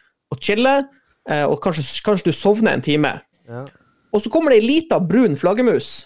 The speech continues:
Speaker 1: som veier seks gram, og s-, og, og, og, og er i rabiesfasen av viruset, og krafser deg litt på leggen. Du, du ligger og sover, den er så liten, du merker det ikke, men den krafser nok til å få, eh, viruset innenfor, eh, huden din.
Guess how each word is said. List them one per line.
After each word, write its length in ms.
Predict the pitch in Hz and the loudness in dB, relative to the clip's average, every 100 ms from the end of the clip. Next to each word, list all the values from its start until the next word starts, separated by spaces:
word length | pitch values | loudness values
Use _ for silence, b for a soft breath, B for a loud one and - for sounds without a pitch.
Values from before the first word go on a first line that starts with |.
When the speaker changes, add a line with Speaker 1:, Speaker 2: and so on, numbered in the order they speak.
| _ | _
Speaker 1:
som 200 | - 175 | -6 0
veier 160 | 208 156 | 2 0
seks 400 | - - - - | -4 -8 -8 -2
gram, 240 | 233 427 427 _ _ _ - | 0 -2 -8 _ _ _ -10
og 60 | - | -8
s-, 160 | - - _ 202 | -8 -12 _ -6
og, 120 | - - | -6 -4
og, 200 | 190 190 - | -4 -2 2
og, 300 | 196 202 - | 2 2 -2
og 160 | 135 185 | -4 0
er 160 | 208 170 | 2 2
i 80 | |
rabiesfasen 720 | 170 202 226 - 220 214 139 135 | 0 0 -2 0 -2 0 -4 -4
av 100 | 151 | -2
viruset, 380 | 226 254 330 370 b b | -2 0 -4 -4 b b
og 140 | - | -10
krafser 400 | - - - 233 | -4 -6 -2 0
deg 140 | 156 147 | 0 0
litt 100 | 147 | 0
på 40 | 156 | -2
leggen. 280 | 320 415 - _ _ _ | 0 -2 -6 _ _ _
Du, 260 | 196 180 185 | -4 -2 -4
du 380 | 165 180 180 208 | -8 -8 -2 0
ligger 160 | 185 | 0
og 60 | 160 | 0
sover, 240 | 233 294 208 | 0 0 0
den 140 | 190 | -2
er 80 | 185 | -2
så 80 | 156 | -2
liten, 300 | 196 262 160 | -2 -2 -2
du 60 | 151 | -2
merker 240 | 226 262 | -2 -2
det 80 | 269 | -2
ikke, 140 | - | -2
men 80 | 185 | 0
den 100 | 196 - | 0 0
krafser 320 | 254 - 190 | -4 -2 -2
nok 160 | 208 - b b _ | -2 -4 b b _
til 120 | 160 | -4
å 20 | |
få, 200 | 151 185 175 147 | 0 0 2 2
eh, 480 | 139 139 143 139 135 156 | 2 0 0 0 -2 -2
viruset 480 | 190 190 - - - _ - | 0 0 0 -4 -6 _ -2
innenfor, 400 | 185 160 151 139 64 | 0 0 -2 0 -2
eh, 460 | 58 58 55 67 156 | -2 -4 -4 -4 -2
huden 220 | 208 151 | -2 0
din. 160 | 139 | -2